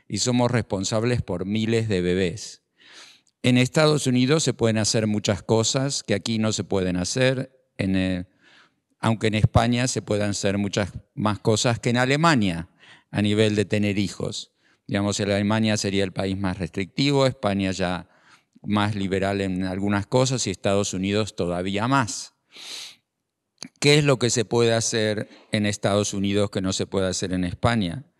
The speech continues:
Por ejemplo, seleccionar el género, si uno quiere a un niño o una niña.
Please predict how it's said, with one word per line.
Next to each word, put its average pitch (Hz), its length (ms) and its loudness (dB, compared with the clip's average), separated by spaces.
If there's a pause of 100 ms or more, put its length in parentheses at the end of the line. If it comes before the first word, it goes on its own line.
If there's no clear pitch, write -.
(380)
Por 101 140 0
ejemplo, 113 640 -2
seleccionar 110 720 0
el 110 160 -2
género, 117 540 -2
si - 180 -4
uno 101 180 0
quiere 98 560 -4 (500)
a 101 200 -2
un 107 180 0
niño 104 380 0
o - 20 2
una 123 240 2
niña. 123 540 -2